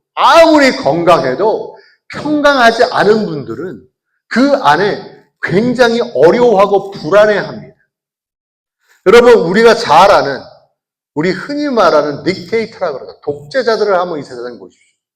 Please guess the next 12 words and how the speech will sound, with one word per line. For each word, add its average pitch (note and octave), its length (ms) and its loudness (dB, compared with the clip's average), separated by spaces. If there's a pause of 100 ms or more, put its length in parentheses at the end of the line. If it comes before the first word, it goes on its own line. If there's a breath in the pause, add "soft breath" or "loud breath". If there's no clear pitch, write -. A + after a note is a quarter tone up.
(1080)
요즘 F3+ 260 -2
전쟁을 F#3 520 -2
일으키는 C#3+ 680 -8 (360)
푸틴이라든지, A3 680 -16 (760)
우리가 F#3 300 2
정말 F3 280 0
가까이 E3+ 440 2
있는 D#3+ 160 -4
노스코리아에 D3+ 680 -2
있는 B2+ 500 -12
뭐 - 160 -18
김정은이라든지 E3 840 -6